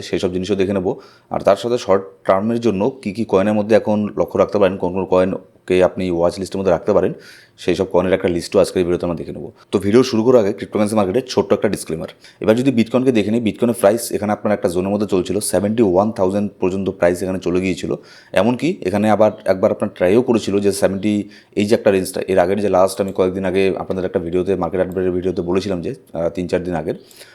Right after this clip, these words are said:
আর এই কয়েকদিন আমি বিজি ছিলাম, আমি টেলিগ্রামে আপডেট দিয়েও আপনাদেরকে বললাম আজকে, খুবই বিজি ছিলাম, সেজন্য কোনো কিছু ভিডিও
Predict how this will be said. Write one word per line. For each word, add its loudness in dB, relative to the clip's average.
আর 2
এই 0
কয়েকদিন 2
আমি -2
বিজি 0
ছিলাম, -2
আমি -4
টেলিগ্রামে 0
আপডেট -2
দিয়েও 4
আপনাদেরকে -2
বললাম 4
আজকে, -12
খুবই -4
বিজি -2
ছিলাম, -4
সেজন্য -2
কোনো -4
কিছু -8
ভিডিও 0